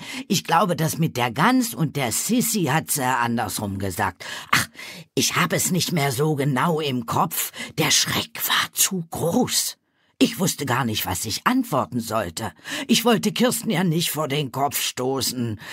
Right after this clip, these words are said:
Sie meinte es schließlich gut. Nur Weihnachten mit ihr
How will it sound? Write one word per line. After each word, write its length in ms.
Sie 160
meinte 420
es 240
schließlich 640
gut. 580
Nur 520
Weihnachten 800
mit 300
ihr 440